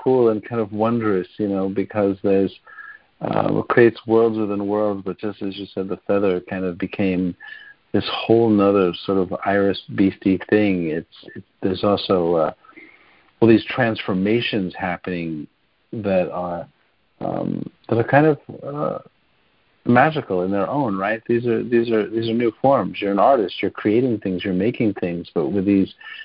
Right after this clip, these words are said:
the idea with it, with, with the mirrors is, it's also building forms that, you know, we almost can't imagine because they're, um, they're about this, this kind of mirroring,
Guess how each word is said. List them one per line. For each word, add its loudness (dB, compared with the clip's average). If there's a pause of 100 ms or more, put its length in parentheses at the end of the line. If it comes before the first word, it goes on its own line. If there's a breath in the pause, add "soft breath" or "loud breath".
(140 loud breath)
the 6
idea 4
with -2
it, 0
with, -4
with -6
the -4
mirrors -2 (100)
is, -2 (240)
it's -6
also 2
building 2 (160)
forms 0
that, 4 (800 loud breath)
you 4
know, 4
we 0
almost 2 (120)
can't 0 (140)
imagine 0
because -6
they're, 0 (500 soft breath)
um, -2 (540)
they're 8
about 2
this, -2 (220)
this -12 (140)
kind -10
of -8
mirroring, 0